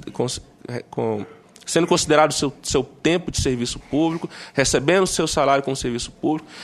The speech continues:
e ainda estimulado por uma bolsa de inovação paga pela empresa pra que ele desenvolva, né, essa, essa ação lá dentro, né. A, o limite que há hoje do servidor de dedicação exclusiva,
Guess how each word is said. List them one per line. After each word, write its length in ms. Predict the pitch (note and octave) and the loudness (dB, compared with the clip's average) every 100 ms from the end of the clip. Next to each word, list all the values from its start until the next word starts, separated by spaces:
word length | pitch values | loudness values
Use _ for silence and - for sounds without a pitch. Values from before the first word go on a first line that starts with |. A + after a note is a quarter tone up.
| - | -4
e 100 | D3 | 2
ainda 280 | F3 F3+ F#3+ | 4 6 4
estimulado 720 | F3+ - G#3 F#3 E3+ D#3+ F#3+ F#3+ | 2 0 0 2 4 4 4 2
por 120 | F3 | -2
uma 200 | F3 D#3 | 0 0
bolsa 360 | D3 E3+ - | 0 0 -2
de 120 | D#3+ E3 | -4 -2
inovação 640 | D3+ C#3 C3 - C#3+ D#3+ - - - - | 0 0 -2 0 0 -2 -6 -20 -8 2
paga 340 | C#3 C#3+ D3 | 6 6 4
pela 300 | D3 - C#3 | -2 -4 -2
empresa 440 | C#3+ - A#2+ B2 C3 | -4 -2 -2 -2 -4
pra 160 | B2+ | -6
que 120 | B2 B2 | -4 -4
ele 80 | |
desenvolva, 680 | A#2 B2 B2 G#2+ A2 A#2+ B2 - - - | -4 -2 -2 -2 -2 -2 -4 -10 -20 -14
né, 300 | - G#2 A2 | -6 -4 -4
essa, 260 | A2 - - | -4 -6 -6
essa 200 | A2 A#2 | -2 -2
ação 280 | A#2 - A#2 | -2 -4 -2
lá 120 | A#2 | -4
dentro, 420 | A2 F#2 F#2+ - - - - - | -6 -14 -16 -20 -20 -20 -20 -14
né. 240 | - G2+ G#2+ - | -8 -6 -6 -2
A, 340 | A2 A2+ A#2 | 0 2 2
o 80 | - | 0
limite 500 | C#3 C#3 D#3 F3 - | 2 2 2 2 -2
que 140 | - D#3+ | 0 2
há 100 | D3 | 4
hoje 300 | C3+ C3 A#2+ | 4 0 -4
do 360 | A#2+ A2+ A2+ | -2 -2 -2
servidor 640 | A2 C3+ B2+ B2 G#2+ G2+ G2 - - _ _ _ | -2 -2 -2 -2 -2 -2 -6 -16 -20 _ _ _
de 100 | A2+ | -4
dedicação 580 | B2+ C#3+ - C3+ B2+ B2 | 0 0 2 2 2 -2
exclusiva, 720 | A#2 - A2+ G#2+ A#2 D#3+ E3+ | -4 -4 -6 -4 -2 -2 -4